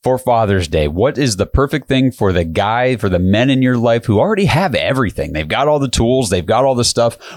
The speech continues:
What do you get them that they don't already have?" With Father's Day right around the corner, I can tell you one thing. Every dad can never have enough of steak. Dads want steak, whether he's your father, father-in-law, or just a father figure in general.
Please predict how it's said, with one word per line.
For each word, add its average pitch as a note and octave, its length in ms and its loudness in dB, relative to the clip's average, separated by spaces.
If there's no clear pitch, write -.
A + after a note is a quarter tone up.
What A2 180 2
do D#3+ 80 -2
you E3+ 80 0
get C#3 240 -2
them A#2 120 2
that G2+ 120 0
they F#2+ 60 0
don't G#2 240 0
already G2 220 0
have?" E2+ 280 -2
With G#2 120 -2
Father's B2 360 0
Day G2 120 0
right A2+ 240 2
around C#3 200 0
the B2 80 0
corner, A2+ 260 0
I G2 80 2
can G2 140 -2
tell G#2 140 2
you F2 120 2
one A#2 240 0
thing. A#2 320 -2
Every C3 240 0
dad A#2 400 0
can F2+ 200 0
never A2 220 2
have A#2 140 0
enough G#2 320 0
of - 180 -4
steak. - 640 -4
Dads A2+ 540 0
want G#2+ 400 0
steak, G2+ 460 -2
whether G#2+ 240 2
he's G#2+ 220 0
your D#2+ 80 -4
father, C#3 560 0
father-in-law, C3 500 2
or B2 120 2
just A#2+ 160 -2
a A2 60 0
father A#2+ 320 0
figure A2+ 340 0
in F2+ 80 2
general. F2+ 380 0